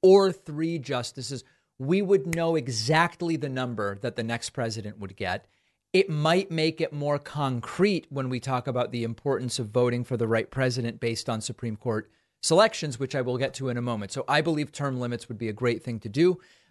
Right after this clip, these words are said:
Balanced representation is also an interesting idea. I'm not talking about you need a black woman and an Asian dude and then a person in a wheelchair. I'm not talking about that.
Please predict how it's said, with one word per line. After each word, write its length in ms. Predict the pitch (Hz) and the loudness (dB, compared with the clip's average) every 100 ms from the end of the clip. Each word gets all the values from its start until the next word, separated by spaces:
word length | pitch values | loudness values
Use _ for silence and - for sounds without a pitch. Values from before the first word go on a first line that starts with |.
| - | -8
Balanced 680 | 110 156 165 185 190 - 165 | 4 6 6 4 0 -4 0
representation 920 | 156 160 143 147 127 139 139 - 156 | 0 0 -2 -4 -2 0 0 -2 -6
is 140 | 131 | -4
also 360 | 127 127 - 131 | 0 -2 -2 -2
an 100 | 120 | -2
interesting 480 | 123 123 117 135 120 | -4 -6 -8 -6 -6
idea. 400 | 110 101 131 143 | -6 -2 0 2
I'm 200 | 127 143 | 2 2
not 220 | 151 151 | 2 0
talking 400 | 143 135 135 139 | 0 -2 0 -4
about 420 | 123 113 120 120 - _ - | -4 -2 0 0 -4 _ -8
you 120 | 131 | -4
need 160 | 127 117 | -2 -2
a 60 | |
black 340 | 107 127 135 143 | 0 2 2 4
woman 440 | 185 226 214 185 | 4 6 4 4
and 100 | 147 | 2
an 120 | 135 | 0
Asian 380 | 143 147 131 131 | -2 -2 -4 -4
dude 460 | 127 220 226 190 160 | 0 2 2 2 2
and 140 | 147 | 2
then 100 | 147 | 0
a 60 | 143 | -2
person 340 | 156 151 151 | -2 -4 -4
in 80 | 135 | -4
a 60 | |
wheelchair. 440 | 135 214 208 180 135 | 0 2 2 0 0
I'm 180 | 139 156 | 0 0
not 120 | 170 | 0
talking 200 | 175 160 | -2 0
about 240 | 151 139 | -2 0
that. 260 | 143 113 | 0 0